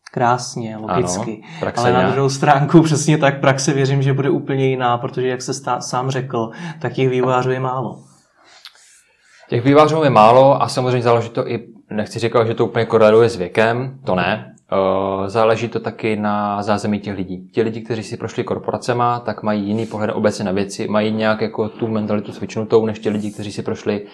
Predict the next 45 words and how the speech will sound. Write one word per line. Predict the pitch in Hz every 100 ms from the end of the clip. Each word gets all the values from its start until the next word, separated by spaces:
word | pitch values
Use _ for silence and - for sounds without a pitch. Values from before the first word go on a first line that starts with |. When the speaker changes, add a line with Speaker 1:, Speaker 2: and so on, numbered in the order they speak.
| - -
Speaker 2:
startupama. | - 92 95 95 95 92 - _ _ _ _ _ _ -
Já | 107
Speaker 1:
Hmm. | 131
Speaker 2:
sám | 120 107
jsem | 117 110 107 104
během | 104 104
své | 113 101
kariéry | 101 101 104
prošel | 104 - 107
jak | 107 -
malýma | 104 107
firmama, | 107 101 107 107
když | 104
jsme | 107
byli | 107
tři, | 104 - 104 127 - - - - _
tvářili | - 98 104
jsme | 101 107
se, | 104
jako | 107
kdyby | 107
nás | 110 110
bylo | 98
třicet, | 92 123 139 139 -
a | 110 95
prošel | 110 120
jsem | 113 104
si | 104
taky | 104 107
korporací, | 110 104 110 104 113
která | 95 92 101
na | 101
všechno | 98 110 107
měla | 107 107
směrnice, | 104 95 104 104
normy, | 101 101 104
něco, | 98 110 107 - -
a |
každá | - 110 110 110
vám | 110 107
ten | 113
ohled, | 107 101 110
ten | 113 104
přístup | 101 - 107
nějak | 101